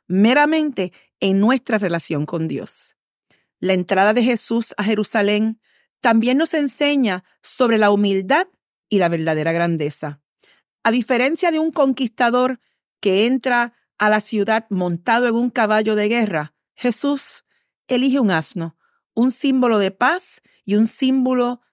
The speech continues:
de humildad. Y este acto desafía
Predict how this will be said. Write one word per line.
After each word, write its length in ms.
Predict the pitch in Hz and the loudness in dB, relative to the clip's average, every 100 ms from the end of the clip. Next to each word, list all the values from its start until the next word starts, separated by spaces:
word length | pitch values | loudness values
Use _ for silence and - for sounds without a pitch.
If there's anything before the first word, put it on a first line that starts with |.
| _ | _
de 120 | 185 | -2
humildad. 580 | 170 165 156 - 160 151 _ _ _ _ | 0 -2 -4 -2 -2 -2 _ _ _ _
Y 140 | 220 | 0
este 320 | 277 285 339 | 0 2 2
acto 540 | 320 320 320 - 170 170 _ _ | 2 0 -4 -4 -4 -6 _ _
desafía 920 | 180 247 220 233 185 - 269 294 151 | -2 0 0 -2 -4 -4 -2 0 -2